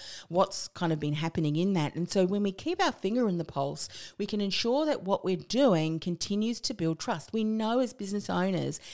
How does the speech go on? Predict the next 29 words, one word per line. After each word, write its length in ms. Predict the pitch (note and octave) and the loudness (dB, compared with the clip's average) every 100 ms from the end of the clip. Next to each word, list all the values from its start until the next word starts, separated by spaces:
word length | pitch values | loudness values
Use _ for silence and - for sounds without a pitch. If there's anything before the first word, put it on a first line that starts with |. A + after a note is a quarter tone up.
| - - | -8 0
it 120 | F#3+ | 4
is 160 | F#3 | 4
so 260 | - F3+ F3+ | 4 2 2
important 540 | G3+ - G#3 G3+ E3 - | 0 -2 -2 0 -2 -4
to 120 | F#3+ | -8
build, 520 | D#3 G#3 G#3 G#3+ G#3 - | -2 4 6 6 2 -6
know, 420 | E3+ F3 F3 F3 - | 0 2 4 2 0
like, 380 | D3+ D3+ D3+ - - | -4 -2 -2 -6 -10
and 160 | D3 | -10
trust. 560 | - E3 C#3 - - - - - - _ - | -4 -2 -2 -6 -6 -8 -12 -18 -20 _ -8
But 380 | D#3 E3+ E3 - - | 0 2 2 -4 -18
with 280 | C#3 E3 E3 | -4 0 4
all 260 | G3 C4+ | 6 6
of 80 | C4 | 4
the 80 | A3 | 2
things 300 | G3+ F#3 E3+ | 0 0 2
that 100 | E3+ | 0
have 80 | E3+ | 0
been 160 | D#3+ | 0
happening, 400 | D#3+ D#3+ D#3+ D3+ | 0 -2 0 0
particularly 480 | C3+ - E3 D#3 D3 | -2 -4 -4 0 0
in 60 | C#3 | 2
the 80 | C#3+ | 2
last 260 | C#3+ C#3 | 0 -2
three 180 | - D3 | -2 -2
to 80 | C3+ | -2
four 220 | - C3+ | -2 -2
years, 480 | G3+ A3 D#3 D#3 - - - - | 2 2 4 2 -2 -10 -16 -8
uh, 280 | D3+ D3 D3 | -4 -2 -4